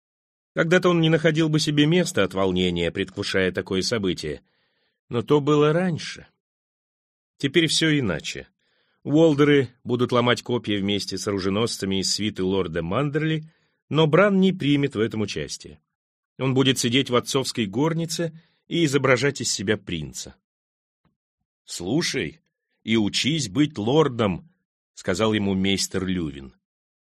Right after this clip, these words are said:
Бран не просил, чтобы его делали принцем. Он всегда мечтал стать рыцарем, мечтал о блестящих доспехах, реющих знамёнах, копье и мече, о боевом скакуне под собой.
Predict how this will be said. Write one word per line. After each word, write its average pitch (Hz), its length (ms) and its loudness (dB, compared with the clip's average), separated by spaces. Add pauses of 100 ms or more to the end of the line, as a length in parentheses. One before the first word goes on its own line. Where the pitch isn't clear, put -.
(480)
Бран 202 300 2
не 214 120 2
просил, 196 420 -2
чтобы 185 340 0
его 180 180 2
делали 156 360 0
принцем. 92 600 -8 (440)
Он 160 200 2
всегда 160 340 2
мечтал 160 400 0
стать 156 340 -2
рыцарем, 98 580 -4 (280)
мечтал 123 460 0
о - 20 0
блестящих 120 600 0
доспехах, - 840 -2
реющих 110 540 0
знамёнах, 104 680 -2 (240)
копье 117 400 2
и 135 160 -2
мече, 113 580 0 (440)
о 113 120 -2
боевом 110 380 2
скакуне 113 560 -2
под 85 180 -10
собой. 65 400 -12